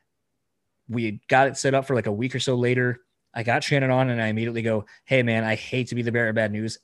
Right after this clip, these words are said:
Everything we talked about, the file got corrupted. I'm starting over. Like, do you have time to basically start over? If not, we'll pick back up where we left off. I can lead you into that, that part of the conversation, and I'll just have to explain, like, I, through no fault to anybody's, like,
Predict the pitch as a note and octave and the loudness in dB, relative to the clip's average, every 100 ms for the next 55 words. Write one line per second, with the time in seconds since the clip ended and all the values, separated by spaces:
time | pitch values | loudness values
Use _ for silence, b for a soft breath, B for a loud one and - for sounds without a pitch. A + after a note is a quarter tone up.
0 | - A2+ A2 A#2+ B2 A#2 A2+ A2 A2 A#2 | -6 -6 -4 -4 -4 -4 -4 -2 -4 -2
1 | A2+ A2+ - G#2 G#2 G#2 A2+ A2 A2 A2+ | -4 -4 -6 -4 -2 -4 -2 -4 -4 -6
2 | A2 B B B - A#2 - B2+ G#2+ G2+ | -8 B B B -6 -4 -2 -2 -2 -2
3 | F#2+ F#2+ F#2+ - A#2+ G#2+ - A2 G#2+ B2 | -6 -6 -10 -4 -2 -2 -8 -12 -8 -4
4 | B2+ B2 B2+ A#2 - D3+ A#2+ G2+ G2+ - | -2 0 0 0 0 2 2 -2 -10 -14
5 | _ A2 A2 A2 G#2 A2+ G2+ G#2 B2+ G3+ | _ -6 -6 -6 -4 -4 -2 -4 2 6
6 | G3 - B2 C3 C#3+ - C3+ C#3+ C#3+ C3+ | 6 4 2 4 2 2 2 2 0 0
7 | B2 B2+ B2 A2 C#3 B2 A2 A#2+ A#2+ A#2 | 0 2 2 2 2 2 2 -2 -4 -4
8 | A2+ G#2+ B2 C3 A#2+ B2 A#2 A#2+ A2+ A2+ | -6 -2 0 0 0 -2 -2 -2 0 0
9 | A2+ - - A#2 - B2+ A2+ G#2+ A#2 A2 | 0 -6 -4 -4 -2 -2 -2 -2 -2 -2
10 | B2+ B2 A2 A2 B B B - A2+ A2 | -2 -4 -4 -8 B B B -2 0 0
11 | A2+ A#2 A#2 A#2+ - A#2+ B2 G#2 - G#2+ | 0 0 0 -2 -2 -2 0 -2 -4 -8
12 | - _ _ _ C#3+ C#3 C3+ C3+ C3 B2+ | -10 _ _ _ -4 0 2 4 4 2
13 | C3+ B2+ B2+ C3 C3 A#2 G#2+ | 2 0 2 2 2 0 -2